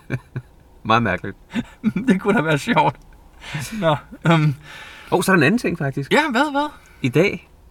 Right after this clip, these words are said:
Speaker 2: Ja.
Speaker 1: vi sidder og optager, der bliver vores, øh, teknikevent i Odense sandsynligvis frigivet.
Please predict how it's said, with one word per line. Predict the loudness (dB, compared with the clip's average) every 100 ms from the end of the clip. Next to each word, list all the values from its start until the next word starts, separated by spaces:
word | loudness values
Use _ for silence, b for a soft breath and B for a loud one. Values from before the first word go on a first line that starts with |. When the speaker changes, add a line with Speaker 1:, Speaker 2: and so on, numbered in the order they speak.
| _ -6
Speaker 2:
Ja. | -2
Speaker 1:
vi | 0
sidder | 2 2
og |
optager, | 0 -4 -6 -6 -8 -8
der |
bliver | -2 0 0
vores, | 0 -2 -2 -8
øh, | -8
teknikevent | -2 0 0 0 -2
i | -2
Odense | -4 -4 -8
sandsynligvis | -8 -4 -4 -4 -6
frigivet. | -8 -8